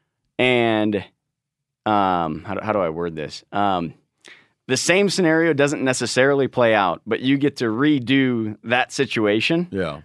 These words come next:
Speaker 1: I would say no.
Speaker 2: Yeah.
Speaker 1: Absolutely not.
Speaker 2: If someone's like, "I can't tell you what's gonna happen,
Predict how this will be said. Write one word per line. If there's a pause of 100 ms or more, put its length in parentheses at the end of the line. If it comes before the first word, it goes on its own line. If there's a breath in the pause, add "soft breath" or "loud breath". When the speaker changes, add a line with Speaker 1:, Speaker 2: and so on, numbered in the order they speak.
(140)
Speaker 1:
I
would
say
no. (300)
Speaker 2:
Yeah. (120)
Speaker 1:
Absolutely
not.
Speaker 2:
If
someone's
like,
"I
can't
tell
you
what's
gonna
happen,